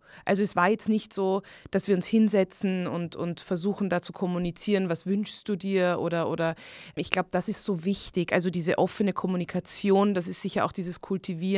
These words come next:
dass man aufeinander zugeht, auch was diese sexuellen Wünsche oder,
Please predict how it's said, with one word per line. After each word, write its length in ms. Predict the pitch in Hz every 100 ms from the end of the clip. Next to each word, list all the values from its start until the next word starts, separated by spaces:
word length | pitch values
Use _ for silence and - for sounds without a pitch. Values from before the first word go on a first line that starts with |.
| 190 196 - - - -
dass 180 | 180 196
man 140 | 180
aufeinander 460 | 170 185 175 175 175
zugeht, 760 | - 220 226 208 202 196 185 - - -
auch 180 | 175
was 120 | 202 185
diese 220 | 196 185
sexuellen 640 | - 175 - 170 165 170
Wünsche 440 | 170 226 - 202 147
oder, 600 | 160 156 156 87 120